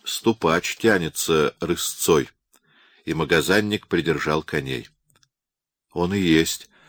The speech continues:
подтвердил Стёпочка. На его и на отцовском лицах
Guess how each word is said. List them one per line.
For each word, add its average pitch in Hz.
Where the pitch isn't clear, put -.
подтвердил 80
Стёпочка. -
На 73
его 76
и 78
на 71
отцовском 76
лицах 95